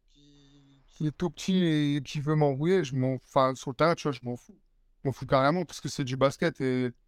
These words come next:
je sais que, euh, il y a juste, euh, le terrain, tu vois, et l'après, tu vois. Et je sais que sur le terrain, ben, je peux m'exprimer comme je veux, sans que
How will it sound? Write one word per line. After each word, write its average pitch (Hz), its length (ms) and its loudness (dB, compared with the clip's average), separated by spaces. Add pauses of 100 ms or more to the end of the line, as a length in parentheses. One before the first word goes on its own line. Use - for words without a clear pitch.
(280)
je - 80 -14
sais 156 160 -2
que, - 120 -2
euh, 135 540 0
il 127 80 -8
y 131 60 2
a 135 100 4
juste, 151 380 -6
euh, 135 380 2 (540)
le 147 220 0
terrain, 160 400 2
tu - 160 -8
vois, 170 200 4 (300)
et 131 300 0 (160)
l'après, 156 460 2
tu - 140 -12
vois. 131 160 -2 (1000)
Et 131 140 -2
je 131 120 -4
sais 156 220 -2
que 135 400 0
sur 139 160 -8
le 120 60 -8
terrain, 151 320 2
ben, 120 500 0
je - 100 -12
peux 156 140 -2
m'exprimer 151 460 -2
comme 147 180 2
je 135 140 -4
veux, 156 380 0
sans 147 240 0
que - 40 -12